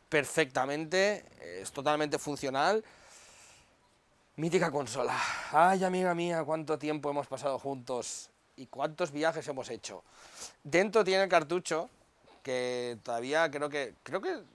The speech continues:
se lo pasó Neta en su, eh, hace no mucho, el Super Mario Land dos.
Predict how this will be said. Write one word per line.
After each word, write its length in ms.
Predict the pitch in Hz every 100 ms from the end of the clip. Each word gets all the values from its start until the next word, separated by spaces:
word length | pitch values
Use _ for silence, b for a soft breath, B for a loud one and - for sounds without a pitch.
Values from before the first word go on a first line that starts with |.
| 113
se 140 | 117 151
lo 100 | 139
pasó 380 | 127 170 208
Neta 480 | 175 165 208 247 160
en 40 | 151
su, 240 | 160 143 -
eh, 260 | 147 143 143
hace 460 | 151 156 151 147 131
no 220 | 135 185
mucho, 400 | 196 170 190 294 b b b b
el 140 | 160
Super 280 | - 170 160
Mario 220 | 170 226
Land 260 | 214 226 190
dos. 400 | 185 202 -